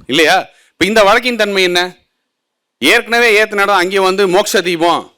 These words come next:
அதை ஒத்துக்க முடியாது, அதுக்கு மேல இருக்கிறது அப்படின்னு இவர்களுடைய கோரிக்கை. எங்களுக்கு அங்கே மலைக்கு மேல இருக்கக்கூடிய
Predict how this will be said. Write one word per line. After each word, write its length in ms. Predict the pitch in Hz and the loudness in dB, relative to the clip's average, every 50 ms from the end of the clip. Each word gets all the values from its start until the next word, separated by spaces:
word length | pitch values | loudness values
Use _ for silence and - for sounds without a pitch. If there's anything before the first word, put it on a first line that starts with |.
| _ _ _ _ _ _ | _ _ _ _ _ _
அதை 240 | - 131 165 196 190 | -2 -2 0 0 -2
ஒத்துக்க 180 | 185 - 240 | -2 -4 -6
முடியாது, 520 | 202 196 190 165 165 160 156 156 175 165 135 | -6 -4 -2 0 0 0 0 0 -2 -2 0
அதுக்கு 260 | 131 175 202 185 175 | -2 -2 -2 -4 -4
மேல 220 | 180 190 202 202 | -2 -2 0 0
இருக்கிறது 420 | 196 175 165 170 160 156 175 160 143 | -2 -2 -4 -6 -4 0 0 -2 -2
அப்படின்னு 200 | - 104 _ _ _ _ _ _ | -4 -12 _ _ _ _ _ _
இவர்களுடைய 600 | 107 113 143 180 190 180 175 170 170 170 160 156 | -6 -4 -2 -2 -2 0 0 0 0 0 -2 -2
கோரிக்கை. 560 | - 165 175 175 170 - 139 120 107 _ _ _ _ _ _ _ _ _ _ _ | -2 -2 -2 -2 -4 -8 -12 -12 -12 _ _ _ _ _ _ _ _ _ _ _
எங்களுக்கு 420 | 117 131 160 196 196 170 - 208 | -4 -4 -2 0 0 0 0 0
அங்கே 200 | 190 156 147 156 | -2 -2 -2 -2
மலைக்கு 320 | 139 123 123 147 160 156 | -2 -2 -2 -4 -4 -6
மேல 240 | 131 135 147 156 139 | -6 -4 -2 -2 -4
இருக்கக்கூடிய 640 | 123 123 139 123 - 120 117 117 113 147 220 247 - | -4 -6 -10 -8 -6 -6 -4 0 0 0 0 0 -4